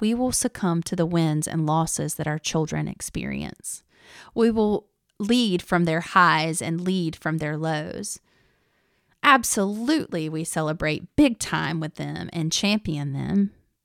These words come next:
And absolutely, we hold them when they fail and sit with them in their pain. But how we parent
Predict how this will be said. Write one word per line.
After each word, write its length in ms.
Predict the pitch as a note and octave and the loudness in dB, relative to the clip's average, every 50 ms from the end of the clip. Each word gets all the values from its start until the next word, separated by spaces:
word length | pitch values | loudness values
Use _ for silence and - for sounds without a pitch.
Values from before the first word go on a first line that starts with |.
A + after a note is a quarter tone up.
| _ - | _ 0
And 160 | G3 F#3+ - | 0 0 0
absolutely, 880 | - A3 A3+ A3+ A3 - - C4 B3 A#3 C4 C4+ B3+ - - - E3+ D#3+ | 0 0 0 0 0 0 0 0 2 2 2 0 0 0 -2 -4 -2 -2
we 140 | D#3+ F3 E3+ | -2 -2 -4
hold 440 | E3+ - - - A#3 G#3+ G#3 G#3+ F#3+ | -4 -6 -4 0 0 0 2 0 0
them 240 | F3+ D#3+ D#3+ D#3 D#3+ | -2 -2 0 -2 -2
when 160 | D#3 D#3+ E3 | -4 -4 -2
they 160 | D#3+ D#3+ E3+ | -2 -4 -4
fail 580 | D#3+ - - - F3+ F3 E3 D#3 D3+ D#3+ D#3+ - - | -6 -6 -4 -2 0 0 0 0 -2 -4 -8 -10 -8
and 180 | - F3 F3+ | -8 -6 -4
sit 260 | - - - B3+ - - | -2 -2 0 -2 -2 -2
with 140 | G3 F#3 | -4 -4
them 240 | F#3+ F3 E3 E3 E3 | -2 -2 -2 -2 -2
in 80 | D#3 D#3 | -4 -4
their 160 | D#3 D3 D#3 | -6 -8 -8
pain. 560 | - - G#3+ G3 F3 D#3 D3 D3 C#3+ - - - _ - - - - - - - - _ _ | -6 -4 -2 -2 -2 -2 -4 -6 -8 -10 -12 -16 _ -20 -20 -20 -20 -20 -20 -20 -20 _ _
But 140 | G#3 - - | -2 -2 -2
how 500 | - - - - A#3 B3 B3+ C4+ C4+ C4+ | -6 -8 -2 2 4 6 6 6 6 4
we 180 | C4 C4+ C4 | 2 0 0
parent 760 | - - - - D#3+ D#3 D#3 D3+ D3+ D#3 D#3 D#3+ - - | 0 -2 -2 -2 -4 -4 -4 -4 -4 -4 -4 -6 -8 -12